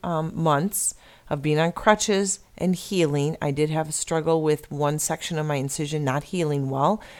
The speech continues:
and they didn't wanna push it because you really don't wanna be putting your leg into something and popping open anything. So I didn't get my, my first prosthetic until, or prosthesis,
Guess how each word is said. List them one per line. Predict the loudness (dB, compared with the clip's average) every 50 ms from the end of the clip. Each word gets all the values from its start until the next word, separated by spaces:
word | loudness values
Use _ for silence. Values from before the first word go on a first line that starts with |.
| -20 -18 -12 -4
and | 0 2
they | 4
didn't | 4 4 4
wanna | 4 4 2 2
push | 0 0 0 0 0 2 2
it | 0 0 0 -2
because | -8 -8 -8 -8 -6
you | -4 -4 0
really | 2 2 2
don't | 2 0 0 0 2
wanna | 0 0
be | 2 0 -2
putting | -2 -4 -6 -4 -2 -2
your | -2 -2
leg | 0 2 2 2 2 0
into | 0 0 -2
something | -2 -2 -2 -2 -2 -2 -2 -2 0
and | 0 -2 -2 -2
popping | 2 2 2 2 2 0 -2
open | -2 -2 -2 -2 -2 -2 -2
anything. | -2 -4 -4 -6 -4 -4 -2 -2 -2 -4 -6 -10 -20 -20 -20 -20 -20 -20 -20 -20 -20 -20 _ _ -20 -20 -20 _ -18
So | -6 2 6 8 8
I | 8 8
didn't | 6 4 2
get | 2 0 0
my, | 2 2 4 4 2 0 -4 _ _ _ -10 -4
my | -2 0 0 0 -2
first | 0 2 0 2 0 0 -6
prosthetic | -4 -4 -4 -4 -4 -2 -2 0 0 -2 -4 -6 -4
until, | -4 -4 -4 -4 -4 -2 -2 0 0 -2 -2
or | -4 -4
prosthesis, | -4 -4 -6 -6 -6 -6 -6 -6 -6 -6 -6 -6 -6 -6 -6 -8 -12